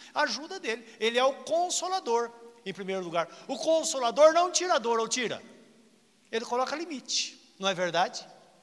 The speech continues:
A gente vai até ali, coloca limite. Então, o Espírito Santo é isso. Ele é o ajudador. Ele dá um empurrãozinho. Vai, que dá certo. Me lembro quando eu me converti,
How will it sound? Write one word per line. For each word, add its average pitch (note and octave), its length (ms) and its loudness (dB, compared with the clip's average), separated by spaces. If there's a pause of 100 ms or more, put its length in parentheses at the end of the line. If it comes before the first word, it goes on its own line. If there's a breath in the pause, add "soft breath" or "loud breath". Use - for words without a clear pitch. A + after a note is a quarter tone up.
A F3 60 -20
gente C#3+ 80 -10
vai E3+ 160 -2
até F3 160 -2
ali, F#3+ 320 -4 (800)
coloca G#3 280 -12
limite. - 480 -16 (1080)
Então, E3+ 720 -4
o D#3 80 -12
Espírito D3 300 -10
Santo D#3+ 260 -10
é G3+ 80 -6
isso. E3 200 -10 (360 loud breath)
Ele D3+ 160 -6
é E3+ 60 0
o F#3+ 80 -2
ajudador. D#3 760 -8 (960 loud breath)
Ele D3+ 140 -12
dá E3+ 120 -2
um - 20 -2
empurrãozinho. C#3+ 920 -10 (400 loud breath)
Vai, D3+ 480 -14
que - 80 -20
dá D3 140 -18
certo. C#3 600 -18 (1800)
Me C#3 60 -14
lembro D#3+ 160 -10
quando C#3+ 160 -12
eu C#3 40 -14
me C3+ 80 -16
converti, C3 720 -12